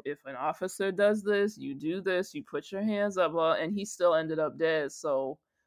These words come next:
who's to say that he still wouldn't have gotten killed?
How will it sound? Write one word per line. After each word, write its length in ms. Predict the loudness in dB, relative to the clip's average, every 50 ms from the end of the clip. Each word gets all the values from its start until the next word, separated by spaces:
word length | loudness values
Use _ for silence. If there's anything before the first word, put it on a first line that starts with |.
| _ _ _
who's 280 | -4 -2 -2 -4 -6 -6
to 120 | -6 -6
say 300 | -4 -2 -2 0 0 2
that 180 | 2 0 0 0
he 100 | -4 -8
still 380 | -8 -6 -2 0 2 2 2 2
wouldn't 300 | 2 0 -2 -2 -4 -4
have 240 | -4 -4 -4 -4 -4
gotten 320 | -2 0 0 0 -2 -6
killed? 520 | -8 -8 -6 -4 -4 -4 -4 -4 -6 -10